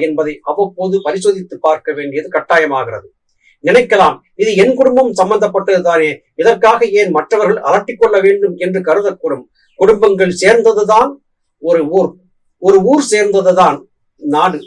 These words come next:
எனவே ஒரு குடும்பம் கெட்டு போனால் அந்த ஊரும் கெட்டு போவதற்கு அது காரணமாகும். இது காரணமாகவே அன்றைய நாளிலே நம்முடைய முன்னோர்கள் தவறுகளுக்கு கடுமையான தண்டனையை கொடுத்தார்கள். ஒரு குடும்பம் நலம் வாழ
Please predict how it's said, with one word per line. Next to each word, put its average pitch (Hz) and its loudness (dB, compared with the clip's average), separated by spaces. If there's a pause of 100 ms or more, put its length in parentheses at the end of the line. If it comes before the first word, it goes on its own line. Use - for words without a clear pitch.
(460)
எனவே 190 0 (300)
ஒரு 202 4
குடும்பம் 202 2
கெட்டு 180 0
போனால் 180 2
அந்த 180 0
ஊரும் 220 2
கெட்டு 180 -2
போவதற்கு 185 2
அது 170 2
காரணமாகும். 151 0 (400)
இது 196 4
காரணமாகவே 180 4
அன்றைய 175 0
நாளிலே 160 -2
நம்முடைய 156 -4
முன்னோர்கள் 160 0 (340)
தவறுகளுக்கு 220 4
கடுமையான 196 2
தண்டனையை 180 -2
கொடுத்தார்கள். 143 -4 (420)
ஒரு 196 6
குடும்பம் 240 4
நலம் 165 2
வாழ 196 6